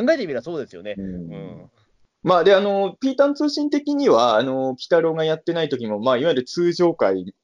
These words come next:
Speaker 2: をね、まあ、
Speaker 1: うん。
Speaker 2: もはや鬼太郎回のが長いから、もう何が通常回なのか、ピータン通信はよくわかんない。
Speaker 1: 通常回のね、もう定義がわからなくなってきたんですけどね。
Speaker 2: そう、番外編の方が尺が長いっていうのはちょっとおかしなことになってるんですけれど、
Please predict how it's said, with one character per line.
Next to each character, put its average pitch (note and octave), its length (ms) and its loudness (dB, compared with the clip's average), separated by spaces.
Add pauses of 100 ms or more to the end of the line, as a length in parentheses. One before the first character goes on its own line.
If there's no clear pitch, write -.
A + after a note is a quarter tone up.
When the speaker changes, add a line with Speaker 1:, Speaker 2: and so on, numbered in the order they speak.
(120)
Speaker 2:
を F2+ 100 -6
ね、 F3 220 -4 (300)
ま B2+ 140 2
あ、 - 20 0
Speaker 1:
う A#2 40 -2 (120)
ん。 E2 60 -20 (240)
Speaker 2:
も D#3+ 100 0
は G3+ 80 2
や G#2+ 100 4
鬼 - 80 -10
太 F#3+ 180 2
郎 A3 160 4
回 E3 160 4
の A2 80 -2
が F#2+ 100 -4
長 B2 260 0
い A#2+ 60 0
か G#2 140 -2
ら、 F#2 80 -4
も F#2+ 140 -8
う - 20 -10
何 D#3+ 280 -2
が C#3 120 0
通 C3+ 260 -6
常 B2+ 220 -2
回 G#2 160 0
な F#2+ 80 -6
の F#2 80 -8
か、 E2 100 -10
ピ - 160 -12
ー B2 60 -12
タ C3+ 100 -4
ン B2+ 60 -6
通 - 80 -20
信 G2+ 80 -4
は F#2+ 40 -2
よ C#3+ 80 0
く B2 80 0
わ A2+ 80 4
か A3 140 4
ん G3 80 2
な A#2+ 100 0
い。 G2+ 140 -4
Speaker 1:
通 G3+ 180 0
常 C4+ 160 0
回 D#3 200 -4
の G#2 340 -8 (100)
ね、 B2 300 -8
も G2 140 -16
う - 20 -20
定 A3+ 160 -6
義 C#4 140 -4
が F3+ 100 0
わ A#2+ 80 -2
か C3 120 -6
ら B2+ 60 -4
な B2 80 -8
く - 40 -16
な G2 80 -12
っ - 20 -18
て G#2 80 -20
き - 60 -20
た F#2+ 80 -20
ん F2+ 80 -18
で E2 80 -20
す - 40 -20
け - 60 -20
ど A2 120 -2
ね。 G2 80 -2
Speaker 2:
そ - 40 -12
う、 - 20 -20
番 A3 300 2
外 A#3 320 0
編 A3 420 4
の G3+ 120 2
方 G#3 240 6
が A2+ 100 2
尺 F#3 300 -4
が C#3+ 100 2
長 B2 300 0
い C#3 60 -2
っ - 40 -6
て - 160 -12
い G2+ 60 -2
う - 20 -8
の F#2 60 -4
は F2+ 60 -6
ち - 100 -14
ょ B2+ 40 -10
っ - 40 -20
と G2+ 100 -6
お G2+ 60 -8
か F#3 140 -4
し F3 120 -8
な G#2+ 140 -4
こ G#2+ 100 -14
と G2+ 120 -8
に F#2 60 -8
な F#2+ 120 -8
っ - 80 -20
て F#2 100 -12
る F2 80 -10
ん E2+ 60 -14
で D#2+ 100 -18
す - 80 -20
け - 140 -16
れ E2+ 80 -10
ど、 F2 240 -6